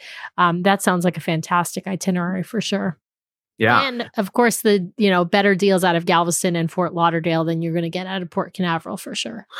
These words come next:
Speaker 2: Yeah, and we wanted to do the Treasure, but the price of the Treasure was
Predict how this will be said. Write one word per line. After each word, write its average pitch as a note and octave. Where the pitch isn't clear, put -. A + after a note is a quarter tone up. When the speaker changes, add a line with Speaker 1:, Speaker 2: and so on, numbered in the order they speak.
Speaker 2:
Yeah, F3
and F3+
we F3
wanted G#3+
to F#3+
do D#3
the D3
Treasure, F#3+
but A#2
the B2
price -
of F3
the -
Treasure A#2
was G#2+